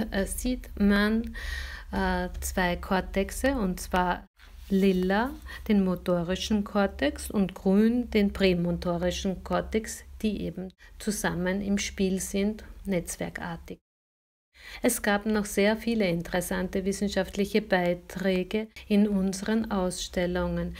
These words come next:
In unseren Katalogen sind alle präsentiert. Außerdem gibt es im November zweitausendzwanzig auf unserem YouTube-Kanal zwei wissenschaftliche Videos, Dokumentationen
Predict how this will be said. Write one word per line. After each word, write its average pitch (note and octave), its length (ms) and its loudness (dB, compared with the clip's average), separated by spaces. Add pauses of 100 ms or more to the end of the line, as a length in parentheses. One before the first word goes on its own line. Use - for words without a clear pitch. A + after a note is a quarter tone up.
(200)
In A3 160 2
unseren G#3+ 400 0
Katalogen G#3+ 800 0
sind C4+ 340 -4
alle F#3 220 2
präsentiert. F#3 920 -4 (920)
Außerdem G#3+ 880 -2
gibt A3 260 -2
es G3+ 160 -2
im G3 280 2
November F3+ 640 -2
zweitausendzwanzig F3+ 1120 -4 (240)
auf G#3 120 -6
unserem G3+ 380 0
YouTube-Kanal F#3 1040 -2
zwei F#3 300 -2
wissenschaftliche G3 1300 0
Videos, G#3+ 840 0
Dokumentationen G3 1400 -2